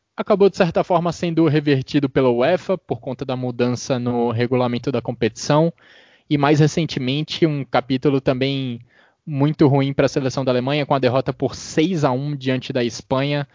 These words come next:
também pela Nations League. Os últimos capítulos de Joachim Löw são realmente bem,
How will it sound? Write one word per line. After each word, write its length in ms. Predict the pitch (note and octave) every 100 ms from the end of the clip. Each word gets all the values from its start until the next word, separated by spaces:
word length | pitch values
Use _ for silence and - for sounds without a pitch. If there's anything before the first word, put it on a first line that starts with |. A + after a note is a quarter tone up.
| - - _
também 360 | - B2+ B2 B2+
pela 340 | C3 B2+ A#2+
Nations 500 | A#2 A#2+ A#2 C3 A#2
League. 420 | A2 C3+ D3+ - - _ _ _
Os 140 | C#3+
últimos 300 | E3 - F3+
capítulos 580 | - F3+ F3+ E3+ E3+ D3+
de 100 | D3+
Joachim 340 | D#3+ D#3 - C#3
Löw 260 | C#3 D#3
são 640 | C#3+ - D#3 D3+ C#3 B2+ D3+ _
realmente 420 | C3+ C#3 C#3 C3+
bem, 680 | C#3+ C3 C#3+ E3 D#3+ C#3 D#3+